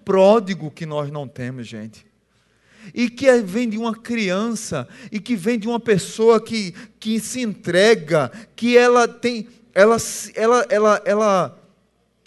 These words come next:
ela se desnuda diante de Deus, e muitos de nós precisamos voltar à intimidade com Deus ao ponto de se desnudar. Essa mulher, ela honrou Jesus em vida, ela deu flores em vida.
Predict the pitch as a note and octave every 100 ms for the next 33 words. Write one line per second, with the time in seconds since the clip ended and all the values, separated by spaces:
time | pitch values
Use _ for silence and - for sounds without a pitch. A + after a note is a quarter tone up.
0 | _ _ _ _ _ _ F3+ G#3+ - B3
1 | G#3 E3 B3+ C4+ F#3 F3 F3+ G3+ A#3 D#4+
2 | F4 F4 C#4 A3 C4+ B3+ A3+ E3 G3+ C4+
3 | A3+ B3+ A#3 C4 D#4 E4+ C#4+ A3 B3 G3
4 | G3+ A#3+ A#3 - A#3+ A3+ G#3+ D#3+ G#3 A#3+
5 | C4+ G3+ B3+ B3 A#3 G#3 G#3 B3+ C4 A#3+
6 | B3 A3 A#3 G3+ A#3 F#3 A3 A#3 B3+ -
7 | A3+ B3+ A#3+ A#3 A#3 G#3+ B3 A#3+ C4 F#3+
8 | A3 B3+ E4+ G4 A#3 A#3+ C#4+ C#4 A#3 A3
9 | B3+ B3 B3+ B3+ B3+ F4+ B3+ F3+ E3+ G#3+
10 | C#4+ A3+ G3+ D#3+ C#3+ G#3+ A3+ A3 A#3+ D#3+
11 | F3+ A#3 F#3+ C#3+ - - G#3 G#3 A3+ -
12 | G#3 A3+ B3 B3+ G#3 C4 F3+ G#3 C4 C4
13 | G#3+ B2+